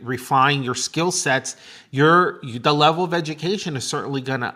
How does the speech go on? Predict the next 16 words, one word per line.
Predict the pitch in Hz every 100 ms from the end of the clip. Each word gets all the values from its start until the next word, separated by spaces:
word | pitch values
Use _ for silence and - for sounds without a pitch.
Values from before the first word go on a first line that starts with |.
| 113
affect | - - 139 - -
your | 127
ability | 117 131 127 127 123
to, | 123 - 123 120 117 - - - _
to, | - 131 117 110
um, | - 110 107 104 107 107 98 -
create | - 143 143 -
solutions | - 135 131 127 127 117
to | -
problems. | - 147 147 143 110 101 104 101
And, | 110 110 - - - -
and, | - 117 110 113 104
and | - 113
I'm | 107 135
not | 139 139
saying | 156 143 139 143